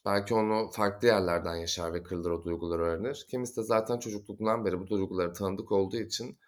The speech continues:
bu duygularla yaşamaya alışmıştır. Ama sadece artık eskisi gibi hissedememeye başlamıştır. Çünkü çocukluğundan beri hep o daha dinleyici bir tarafta olmalı, o daha veren bir tarafta olmalı. Çünkü insanlar ancak belki onu o şekilde kabul edilebilmeli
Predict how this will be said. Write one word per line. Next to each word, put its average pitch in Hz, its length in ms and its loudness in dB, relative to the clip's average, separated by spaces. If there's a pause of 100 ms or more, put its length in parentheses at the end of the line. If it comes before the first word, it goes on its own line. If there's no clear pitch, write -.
(120)
bu 123 80 -12
duygularla 139 440 0
yaşamaya 92 420 0
alışmıştır. - 640 -8 (280)
Ama 139 160 -4
sadece 151 640 0 (1040)
artık 131 280 6
eskisi - 380 2
gibi 151 120 2
hissedememeye 113 600 6
başlamıştır. 92 640 -2
Çünkü 131 520 2
çocukluğundan 110 760 0
beri 101 160 4
hep 110 160 0
o 123 420 4 (220)
daha 117 460 2
dinleyici 101 420 2
bir - 60 -12
tarafta 92 380 0
olmalı, 92 680 2
o 101 160 -2
daha 101 260 4
veren 98 300 2
bir 95 60 -8
tarafta 90 420 -4
olmalı. 87 520 -2
Çünkü 104 260 -8
insanlar 101 400 -2
ancak 101 340 -2
belki 98 280 -2
onu 104 140 -2
o 104 60 -2
şekilde 87 360 -8
kabul 87 220 -10
edilebilmeli 90 960 -4